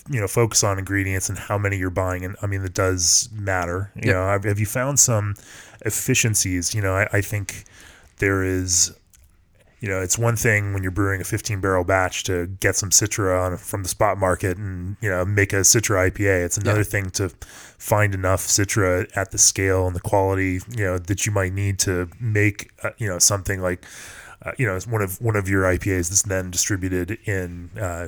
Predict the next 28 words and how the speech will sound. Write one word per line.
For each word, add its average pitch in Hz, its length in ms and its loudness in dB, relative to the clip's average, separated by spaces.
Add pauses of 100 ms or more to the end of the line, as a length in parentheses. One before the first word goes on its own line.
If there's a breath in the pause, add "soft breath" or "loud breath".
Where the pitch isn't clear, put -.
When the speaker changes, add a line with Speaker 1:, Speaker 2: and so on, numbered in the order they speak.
Speaker 1:
you 104 100 -4
know, 92 120 -2
measured 98 320 2
in 92 80 0
the 92 120 -4
tens 110 280 2
of 95 80 0
thousands 92 420 0
of 90 140 -4
barrels 92 340 2
Speaker 2:
Mm-hmm. 101 80 -2
Speaker 1:
potentially. 92 560 0 (420 loud breath)
Um, 95 480 2
talk - 220 -4
to 160 80 -6
me 147 60 -4
about, 110 340 0
like, 101 180 -2 (120)
you 110 80 0
know, 90 120 0
what 95 300 -2
you've 98 80 -6
learned 98 160 2
about 87 140 0
maintaining, 95 600 -4
uh, 101 200 -2
you 113 80 0
know, 92 180 -2